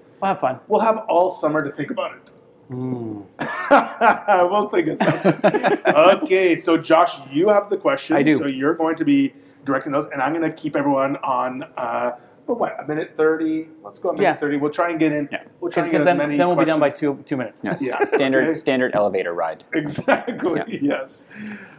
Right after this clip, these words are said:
Speaker 2: Okay. So, uh, what, Josh? Whenever you're ready, let's go for it.
Speaker 1: Okay, I'm gonna paraphrase some of these, but, uh, very first question, boom,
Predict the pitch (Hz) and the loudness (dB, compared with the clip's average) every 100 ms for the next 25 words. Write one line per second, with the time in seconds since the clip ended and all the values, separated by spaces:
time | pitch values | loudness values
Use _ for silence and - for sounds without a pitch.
0 | 135 147 151 165 120 113 - 139 139 139 | -2 0 2 0 0 -6 -6 -2 0 2
1 | 135 135 139 139 143 143 139 - 196 180 | 2 2 2 4 4 4 2 -2 0 0
2 | - 165 202 190 180 214 156 165 - 147 | 0 0 2 4 4 4 2 2 0 0
3 | 202 - 185 - - - 135 170 156 185 | 0 2 2 2 -4 -6 2 2 2 -2
4 | - 175 175 160 156 - 175 139 127 113 | 2 2 2 0 0 0 2 2 0 0
5 | 180 151 - - 147 147 185 208 208 - | 2 2 0 0 2 4 2 2 0 2
6 | 220 - 147 113 202 214 143 | 2 2 -4 0 4 4 2